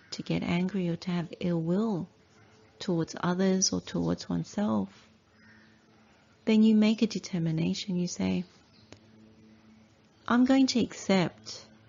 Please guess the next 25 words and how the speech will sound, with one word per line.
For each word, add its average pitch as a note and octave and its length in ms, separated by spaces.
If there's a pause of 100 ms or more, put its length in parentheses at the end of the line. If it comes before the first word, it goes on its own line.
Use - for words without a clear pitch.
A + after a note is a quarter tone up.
(180)
this - 280
aging E3+ 420
process. - 1000 (960)
And G#3+ 140
despite A#3+ 640 (320)
knowing G3+ 380
that F3 140
I'm F3 180
gonna E3+ 300
age E3 520 (180)
now F#3 340 (400)
and D#3 200
tomorrow E3+ 440
and C4 380
the D#3+ 60
day D#3 280
after, G#3+ 600 (2250)
I'm A3+ 160
not A#3+ 200
gonna A3 180
have G3+ 300
ill G3 200
will G3 360
around D#3 360
it." D#3+ 160